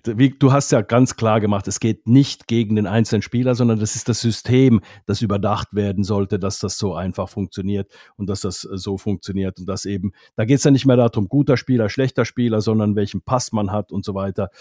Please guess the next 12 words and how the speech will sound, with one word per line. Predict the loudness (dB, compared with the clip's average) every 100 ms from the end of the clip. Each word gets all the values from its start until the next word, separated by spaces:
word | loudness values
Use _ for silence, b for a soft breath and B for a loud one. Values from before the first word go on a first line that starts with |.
| B B
und | -4 -4 -4
welches | -4 -2 -4
Alter | 2 2 2 2
man | 0 0
hat. | -2 -2
Und | -10 -4
da | -2 -2
sind | 0 -2 -2 -6
so | -4 -4
ein | -4
paar | -2 -2 2
Ansatzpunkte, | 2 4 2 2 0 2 0